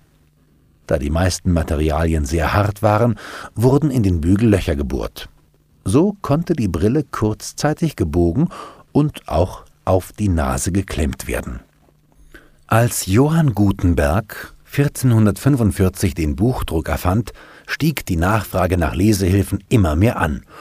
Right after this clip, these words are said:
Und somit gab es rasche Fortschritte in der Entwicklung, auch bezüglich der Brillenkonstruktion. Eine Variation zum Beispiel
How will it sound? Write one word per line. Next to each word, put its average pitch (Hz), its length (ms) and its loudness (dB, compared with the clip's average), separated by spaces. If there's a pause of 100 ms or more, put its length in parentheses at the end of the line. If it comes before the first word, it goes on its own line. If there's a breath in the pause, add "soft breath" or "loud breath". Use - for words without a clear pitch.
(480 loud breath)
Und 165 160 2
somit 117 540 2
gab 85 200 0
es 76 180 -6
rasche 131 300 0
Fortschritte 98 840 0 (100)
in 104 160 2
der 90 100 0
Entwicklung, 107 560 0 (380 loud breath)
auch 113 300 0
bezüglich - 840 -4 (140)
der 71 140 -2
Brillenkonstruktion. 73 1200 -4 (1300 loud breath)
Eine 139 300 2
Variation 127 640 0
zum 90 220 0
Beispiel 95 640 0